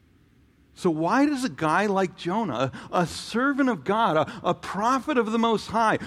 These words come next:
whose whole career, as far as we know, was defined to this point as being an instrument of grace, a voice of grace, a prophet of grace, why does a guy like that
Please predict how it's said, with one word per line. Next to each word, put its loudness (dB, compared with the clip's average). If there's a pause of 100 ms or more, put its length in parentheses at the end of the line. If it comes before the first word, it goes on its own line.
whose 4
whole 4
career, 2
as 4
far 4
as -2
we 0
know, 4 (180)
was 0
defined 2
to 4
this 2
point 4 (200)
as 2
being 4
an 4
instrument 4
of 4
grace, 2
a 6
voice 4 (100)
of 4
grace, 4
a 6
prophet 2 (120)
of 4
grace, 4 (220)
why 6
does 6
a 4
guy 4
like 4
that 4